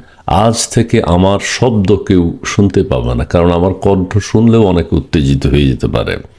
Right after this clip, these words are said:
শরীর দেখা তো দূরের কথা", সেই পদক্ষেপটা নিতে পারতেন, সামান্য একটা পদক্ষেপ। তিনি যদি বলতেন,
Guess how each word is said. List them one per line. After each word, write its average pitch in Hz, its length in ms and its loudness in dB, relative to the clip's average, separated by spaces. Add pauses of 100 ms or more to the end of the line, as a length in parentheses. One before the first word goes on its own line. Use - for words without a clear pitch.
(260)
শরীর 104 400 2
দেখা 80 240 0
তো 82 160 0
দূরের 69 340 0
কথা", - 360 -6 (500)
সেই 123 200 2
পদক্ষেপটা 113 580 0
নিতে 113 280 2
পারতেন, 110 340 0
সামান্য 160 460 0
একটা - 220 -4
পদক্ষেপ। - 420 -2 (460)
তিনি 143 160 2
যদি 135 260 4
বলতেন, 113 540 2